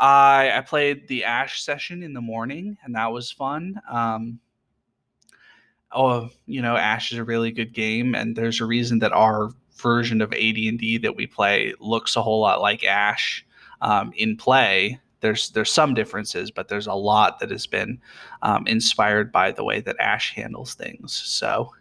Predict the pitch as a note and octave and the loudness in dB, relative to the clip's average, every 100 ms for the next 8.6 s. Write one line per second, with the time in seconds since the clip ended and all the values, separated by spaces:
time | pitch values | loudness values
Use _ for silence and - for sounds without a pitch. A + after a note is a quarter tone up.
0 | _ _ _ _ _ _ _ _ - A#2+ | _ _ _ _ _ _ _ _ 0 4
1 | A2 A2+ C3 - _ _ _ _ _ _ | 4 2 -4 -12 _ _ _ _ _ _
2 | F#3 C#4 D4+ - - - - A#2 A2 A#2+ | -2 2 2 -2 -8 -4 2 4 4 0
3 | - B2 A#2+ A#2 A2 A2 A2+ C3+ D#3 D3+ | 0 0 2 2 2 0 0 0 -2 -2
4 | A#2+ A2+ A2+ A2+ - - - - _ B2 | -2 0 0 -2 -6 -20 -20 -20 _ 0
5 | - B2 A2 F2+ - - - B2 A#2+ B2+ | 2 4 4 2 2 0 0 2 4 6
6 | B2 A#2+ A#2 A#2 A#2 - - A2 - - | 6 6 4 2 -2 -12 -4 -2 -2 -4
7 | - A2 A2 G2+ G2 G#2 E2+ G#2 A2+ A#2 | -2 2 2 2 0 -2 -2 0 -2 -2
8 | A#2 A2 A2 G#2+ A#2 | -6 -4 -2 -2 -4